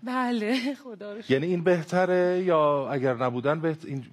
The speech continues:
Speaker 2: ها-، حالتون بهتر بود یا اختلاف نظرها زیاده یا غیره؟
Speaker 1: اه، والا من تجربهٔ اگر نبودن رو ندارم.
Speaker 2: نداری.
Speaker 1: این تنها دنیاییه که باهاش آشنا
Speaker 2: آره.
Speaker 1: هستم و خدا رو شکر همیشه همه چی خوب بوده و اختلاف نظرها هم همیشه سازنده بوده برای من.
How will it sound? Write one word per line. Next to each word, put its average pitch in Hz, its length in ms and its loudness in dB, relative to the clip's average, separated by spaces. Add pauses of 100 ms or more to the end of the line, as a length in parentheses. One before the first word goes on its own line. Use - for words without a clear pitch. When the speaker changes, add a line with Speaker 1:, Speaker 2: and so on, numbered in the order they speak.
Speaker 2:
ها-، 131 140 0
حالتون 135 720 -2
بهتر 131 460 -2
بود 123 300 -10
یا 117 240 -4 (300)
اختلاف 120 440 0
نظرها 110 520 0
زیاده 123 340 -4
یا 120 120 -4
غیره؟ 95 260 -8 (520)
Speaker 1:
اه، 214 340 -6
والا 190 260 -6
من 285 160 -8
تجربهٔ 196 600 -8
اگر 185 300 -4
نبودن 170 520 -6
رو 247 100 -6
ندارم. 220 380 0
Speaker 2:
نداری. 85 240 -4 (180)
Speaker 1:
این 220 180 -2
تنها 202 300 -4
دنیاییه 190 520 -2
که 220 100 -2
باهاش 226 300 2
آشنا 233 340 0 (120)
Speaker 2:
آره. 233 140 -4
Speaker 1:
هستم 226 300 -4
و 190 200 -4 (280)
خدا 208 200 -8
رو 214 40 -6
شکر 254 180 -12
همیشه 254 580 -6 (160)
همه 208 280 -8
چی 247 160 -12
خوب 240 280 -12
بوده 180 260 -6
و 170 240 -4 (360)
اختلاف 196 500 -4
نظرها 185 580 -6
هم 220 160 -6
همیشه 175 380 -8
سازنده 180 580 -4
بوده 185 320 -10
برای 151 220 -10
من. 147 180 -10